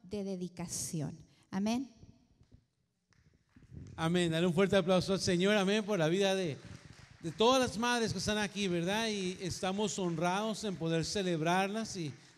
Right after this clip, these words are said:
Speaker 2: también a mi esposa por ser la madre de mis hijos. Y yo sé que algo con lo que lidian mucho las mamás es, ah, siempre están pensando que no están haciendo bien su papel. Pero déjame decirte algo,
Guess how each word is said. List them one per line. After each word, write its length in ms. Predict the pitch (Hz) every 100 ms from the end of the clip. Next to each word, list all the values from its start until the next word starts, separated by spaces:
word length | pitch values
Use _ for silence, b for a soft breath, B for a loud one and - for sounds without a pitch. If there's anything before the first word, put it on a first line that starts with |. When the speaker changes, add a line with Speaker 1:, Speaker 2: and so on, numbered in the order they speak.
| -
Speaker 2:
también 240 | 175 185
a 60 | 196
mi 100 | 185
esposa 400 | - 180 - 208
por 140 | 170
ser 160 | 185 180
la 100 | 180
madre 260 | 185 185
de 160 | 185 175
mis 220 | 160 127
hijos. 420 | 175 165 220 - B B B B
Y 60 | 160
yo 120 | 175
sé 200 | 175 202
que 400 | 202 190 165 117 B B B -
algo 240 | 190 262
con 160 | 277 262
lo 100 | 226
que 160 | 202 175
lidian 400 | 165 165 196 214
mucho 260 | 214 240
las 160 | 214 175
mamás 440 | 165 151 170 170
es, 220 | 185 - - - 143 - -
ah, 280 | 160 147 143
siempre 440 | - - 185 180 208
están 240 | 202 185
pensando 520 | 196 190 190 190 190
que 120 | 170
no 340 | 143 156 180 190
están 380 | 170 165 165 170
haciendo 380 | 165 175 160 151
bien 180 | 151
su 100 | 143
papel. 380 | 151 110 - 113 - b b b b b b
Pero 160 | 180 185
déjame 340 | 185 220 214
decirte 420 | 170 - 185 151
algo, 360 | 147 135 104 123